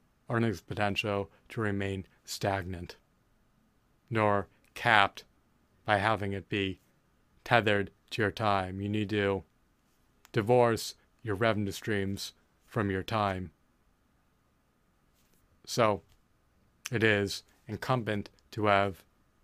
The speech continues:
an unlimited earnings potential, to say the least, especially since the cost of living is exorbitant and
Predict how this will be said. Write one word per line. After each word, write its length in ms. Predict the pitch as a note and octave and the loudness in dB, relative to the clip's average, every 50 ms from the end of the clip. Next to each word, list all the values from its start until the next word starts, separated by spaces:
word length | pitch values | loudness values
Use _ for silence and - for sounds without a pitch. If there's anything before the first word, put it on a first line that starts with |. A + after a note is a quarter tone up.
| _ _ _ _ _ | _ _ _ _ _
an 100 | A2 - - | -10 -4 -2
unlimited 600 | C3 B2 A2+ A2 G#2+ G#2 G2+ G#2 G#2 G2+ F#2+ - _ _ _ _ _ _ - | 0 0 0 0 0 -2 -2 -2 -4 -4 -6 -10 _ _ _ _ _ _ -6
earnings 300 | A#2+ G#2+ G#2 G2 - - | -4 -4 -4 -6 -8 -12
potential, 560 | - - G2 G2 F#2+ F2 - G2+ F#2 F#2 - _ _ _ _ _ _ _ | -10 -8 -8 -6 -6 -6 -4 -4 -4 -4 -6 _ _ _ _ _ _ _
to 100 | - - | -10 -8
say 180 | - - A#2+ G#2+ | -4 -2 -2 0
the 120 | F#2 F#2+ F#2+ | 0 -2 -4
least, 420 | F#2+ G2+ G2+ G2 F#2+ - - - - _ _ _ _ _ - | -4 -4 -4 -4 -6 -10 -14 -16 -20 _ _ _ _ _ -10
especially 420 | - - - C3+ B2 - - A#2+ | -2 4 4 4 4 4 0 -2
since 400 | A2 - A#2+ A2 G#2+ G2 - - - - - _ _ | -2 -2 -4 -4 -4 -6 -8 -10 -14 -20 -20 _ _
the 80 | - A2 | -12 -10
cost 400 | - - A#2+ A#2+ A2 - - - | 0 4 4 4 4 4 -2 -6
of 60 | G#2+ | -4
living 360 | G#2+ G#2+ G2 G2+ G#2+ G2+ F#2+ - - _ _ _ _ | -4 -4 -2 -4 -4 -6 -6 -10 -16 _ _ _ _
is 380 | - A2+ G2+ G2 F#2+ F#2 - - - _ _ _ _ | -4 -2 -2 -2 -2 -4 -10 -14 -18 _ _ _ _
exorbitant 720 | - F#2+ - - A2 G#2 G2 - - G#2 G2 G2 - - - _ _ _ _ _ _ _ _ _ | -14 -10 -4 -2 -2 -2 -2 -4 -6 -6 -6 -6 -8 -12 -18 _ _ _ _ _ _ _ _ _
and 480 | B2+ A2 G2+ G2+ F#2+ F#2+ F#2+ F#2+ F2+ | -2 2 2 4 2 2 0 -4 -8